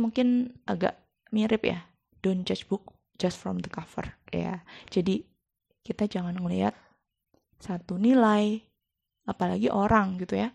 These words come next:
hanya dari luarnya aja. Kita perlu tahu dong, dia itu seperti apa, apalagi kalau dibandingkan dengan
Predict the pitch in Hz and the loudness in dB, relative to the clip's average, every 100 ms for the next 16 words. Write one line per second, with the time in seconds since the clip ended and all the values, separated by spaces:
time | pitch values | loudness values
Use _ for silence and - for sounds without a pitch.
0 | _ _ - 175 170 214 190 170 208 262 | _ _ -4 -2 -2 -2 -2 -2 -2 -4
1 | - _ - 175 175 185 202 - 160 180 | -6 _ -4 -2 -2 -4 -4 -4 -8 -6
2 | - 208 202 190 202 214 294 185 165 190 | -4 -2 -2 -2 -2 -2 -4 -10 -8 -10
3 | - _ _ _ _ _ _ _ _ _ | -14 _ _ _ _ _ _ _ _ _
4 | 180 175 202 - 190 180 170 208 240 277 | 0 0 -2 -4 -4 -4 -4 -4 -6 -2
5 | 202 220 214 - 190 185 180 196 233 214 | -2 0 0 -2 -2 -4 -6 -4 -2 -2
6 | 202 | -2